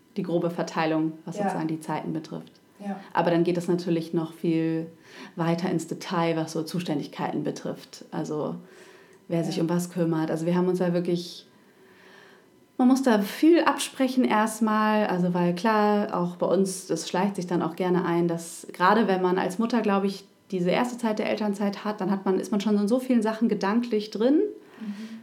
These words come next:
Speaker 1: um die man sich dann irgendwie kümmert. Ähm, das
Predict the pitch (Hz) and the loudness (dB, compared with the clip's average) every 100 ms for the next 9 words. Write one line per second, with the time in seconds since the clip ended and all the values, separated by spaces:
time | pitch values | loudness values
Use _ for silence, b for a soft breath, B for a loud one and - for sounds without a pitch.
0 | B 214 214 226 208 202 214 202 196 196 | B 0 2 4 2 2 2 2 4 2
1 | 190 214 196 196 196 - 240 240 254 - | 0 0 2 2 -2 2 4 6 2 -2
2 | - b b b b b b b 202 190 | -14 b b b b b b b -2 2
3 | 190 190 190 - - | 2 2 0 -6 -14